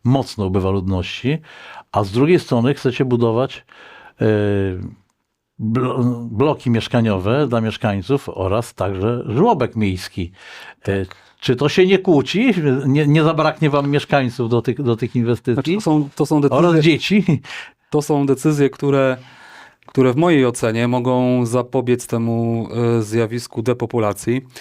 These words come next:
Speaker 2: Rzeczywiście w ostatnich, w ostatnich rankingach samo Pieniężno, nie mówimy o gminie, bo,
Speaker 1: Tak.
Speaker 2: bo jesteśmy gminą miejsko-wiejską, jest na czwartym miejscu, jeżeli chodzi o ten proces wyludniania. W ostatnich trzydziestu, dwudziestu latach, bo taka
Speaker 1: Tak.
Speaker 2: perspektywa była badana,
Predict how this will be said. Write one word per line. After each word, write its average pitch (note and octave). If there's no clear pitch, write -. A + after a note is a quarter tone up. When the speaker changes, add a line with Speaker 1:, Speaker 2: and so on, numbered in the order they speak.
Speaker 2:
Rzeczywiście B2
w -
ostatnich, A#2
w A#2+
ostatnich A#2+
rankingach A#2+
samo C#3+
Pieniężno, A#2+
nie A2
mówimy A#2
o A2+
gminie, A2
bo, G#2
Speaker 1:
Tak. F#2
Speaker 2:
bo A2+
jesteśmy A2+
gminą A#2
miejsko-wiejską, A2+
jest A#2
na A#2
czwartym A#2
miejscu, A#2+
jeżeli A2+
chodzi A2
o A2
ten A2+
proces -
wyludniania. A2+
W G#2+
ostatnich A#2
trzydziestu, A2
dwudziestu A#2
latach, G2
bo G2
taka G#2+
Speaker 1:
Tak. -
Speaker 2:
perspektywa G#2+
była G#2+
badana, G#2+